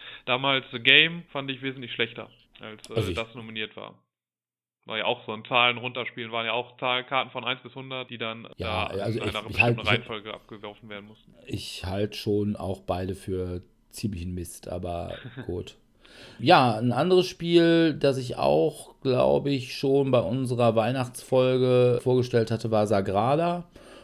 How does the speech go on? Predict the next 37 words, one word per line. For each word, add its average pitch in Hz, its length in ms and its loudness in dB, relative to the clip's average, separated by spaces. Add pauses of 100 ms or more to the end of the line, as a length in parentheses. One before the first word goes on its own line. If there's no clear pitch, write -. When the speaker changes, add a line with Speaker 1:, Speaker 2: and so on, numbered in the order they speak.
(120)
Speaker 2:
Das - 80 -20
gefiel 127 260 0
mir 151 140 6
halt 123 180 4
auch 117 220 6
so 175 400 6
ganz 165 260 -2
gut, 202 240 2
obwohl's 147 460 6
so, 143 500 6 (260)
ja, 123 360 6 (280)
ich - 60 -4
nicht 165 180 6
so 139 220 8 (380)
immer 175 260 10
der 127 180 8
große 123 300 4
Fan 143 320 0
von 127 600 2
abstrakten - 520 -4
Spielen 151 520 -2
bin, 143 260 -2
aber 117 480 0 (400)
Sagrada 127 720 6
sieht 123 200 -2
schön 120 280 2
aus 196 540 0
und 131 640 0 (720)
ja, 104 140 4
ist 123 100 6
halt 170 120 6
so 180 60 6
ein 160 60 2
bisschen 156 260 0
ein 131 60 2
Puzzlespiel, 117 800 0
ne? 185 320 -4